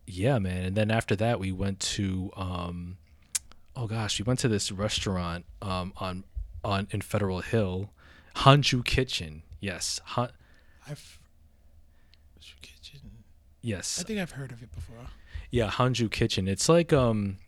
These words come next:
Speaker 1: it's, it's, it's like, it's like at the edge of Federal Hill, like, right, right near, right across from where that church is, like,
Speaker 2: Mm-hmm.
Speaker 1: o-, across,
Speaker 2: Okay.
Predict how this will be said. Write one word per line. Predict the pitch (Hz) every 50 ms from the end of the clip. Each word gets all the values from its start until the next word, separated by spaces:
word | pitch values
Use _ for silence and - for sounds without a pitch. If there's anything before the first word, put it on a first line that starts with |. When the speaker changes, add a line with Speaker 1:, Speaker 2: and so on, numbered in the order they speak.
| - - - - - - - - - -
Speaker 1:
it's, | 131 120 - - -
it's, | - 131 - - - -
it's | - - -
like, | 196 196 170 - -
it's | 123 -
like | 185 -
at | 156 -
the | 120 117 -
edge | 113 113 - 113
of | -
Federal | - - 104 - 101 98 92
Hill, | - - 98 95 101 104
like, | 98 95 90 87 - -
right, | 95 98 101 92 101 117
right | 110 104 104 110
near, | 107 101 101 104 98 98 95 92 - -
right | 131 123
across | 120 - - 110 - -
from | - 98
where | 95 95 92
that | 85 87 -
church | - - - 98 98 - -
is, | 127 135 139 - - - - - - - - - - -
like, | 110 -
Speaker 2:
Mm-hmm. | 160 156 -
Speaker 1:
o-, | -
across, | - - - - 110 104 -
Speaker 2:
Okay. | -